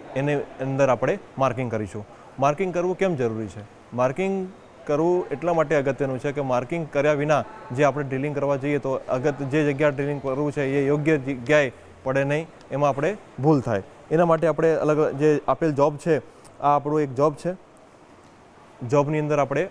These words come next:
માર્કિંગ કરીશું. માર્કિંગ માટે જે જરૂરી સાધનો છે, એની માટે પહેલાં જે આપણે જે એમ એસ ફ્લેટ જે છે, આપણે રફ છે, એના માટે બસ્ટર્ડ ફાઇલનો ઉપયોગ કરી કે રફ ફાઇલનો ઉપયોગ કરીને એને આપણે ફાઇલિંગ કરીશું. ફાઇલિંગ કર્યા બાદ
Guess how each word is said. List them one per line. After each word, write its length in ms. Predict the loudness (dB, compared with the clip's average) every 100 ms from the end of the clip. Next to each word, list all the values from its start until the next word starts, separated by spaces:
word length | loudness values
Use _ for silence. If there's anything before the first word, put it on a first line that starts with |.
| 0
માર્કિંગ 340 | 0 0 -2
કરીશું. 360 | 0 -2 -2 -6 -10 -20 -14 0
માર્કિંગ 400 | 2 2 2 2
માટે 240 | 4 2
જે 80 | 2
જરૂરી 320 | 2 2 2
સાધનો 380 | 4 2 2 0
છે, 260 | 2 0 0 -10 -10
એની 160 | -4 2
માટે 280 | 2 4 4
પહેલાં 300 | 4 2 2
જે 140 | 2
આપણે 300 | 4 2 0
જે 120 | 0
એમ 180 | -2 -2
એસ 120 | -4 -4
ફ્લેટ 280 | 0 0 0
જે 180 | -8 -6
છે, 160 | 0
આપણે 260 | 0 0 -2
રફ 180 | -2 -2 -6 -2
છે, 140 | 0 0 -6 -4
એના 160 | 0 4
માટે 300 | 2 4 2
બસ્ટર્ડ 400 | 2 0 2 0
ફાઇલનો 320 | 2 2 2
ઉપયોગ 260 | -2 -2 0
કરી 180 | -2 0
કે 120 | 2
રફ 140 | 2 2
ફાઇલનો 200 | 0 0
ઉપયોગ 240 | -2 0
કરીને 300 | 2 2 0 -2 -8 0
એને 120 | 2
આપણે 300 | 2 0 -2 -6 -20 -2
ફાઇલિંગ 260 | 2 2 2
કરીશું. 360 | 0 0 -4 -4 -12 -4 2
ફાઇલિંગ 320 | 2 2 0
કર્યા 200 | 2 4
બાદ 280 | 4 2